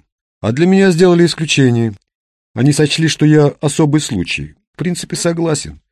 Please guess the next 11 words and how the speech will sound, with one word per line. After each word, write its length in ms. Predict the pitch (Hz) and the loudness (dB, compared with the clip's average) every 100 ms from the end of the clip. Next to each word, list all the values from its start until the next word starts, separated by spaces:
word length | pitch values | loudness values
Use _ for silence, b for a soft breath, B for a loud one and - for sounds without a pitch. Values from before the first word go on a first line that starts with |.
| _ | _
сказал 340 | - - 104 101 | -10 -2 0 2
Константин, 720 | 98 95 101 98 - 147 147 _ _ _ _ | -2 -4 -4 -4 0 0 -2 _ _ _ _
складывая 540 | - - 110 104 101 95 | -14 -4 -2 0 0 -2
на 100 | 95 | -4
хлеб 340 | - 123 127 _ _ - | 0 -2 -2 _ _ -8
пирамидку 480 | 95 98 104 - 101 | -2 0 -2 -2 -4
из 80 | |
ветчины. 600 | 90 90 - 92 78 62 _ _ _ _ _ _ - | -4 -6 -6 -4 -4 -8 _ _ _ _ _ _ -12
Я 240 | 92 156 175 | -2 0 0
особый, 560 | - 151 123 92 80 | -2 0 0 0 -4
да. 320 | 80 92 80 | -8 -8 -8